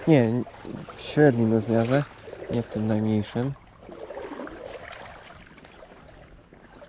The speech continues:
Te większe, większa też dawała rybki, ale jednak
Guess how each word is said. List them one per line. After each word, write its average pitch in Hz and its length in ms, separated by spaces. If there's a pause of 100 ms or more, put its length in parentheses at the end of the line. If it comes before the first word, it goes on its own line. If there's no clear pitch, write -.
(1500)
Te 120 100
większe, 123 500 (760)
większa 120 280
też 139 200
dawała 120 400
rybki, - 360
ale 127 220
jednak 123 400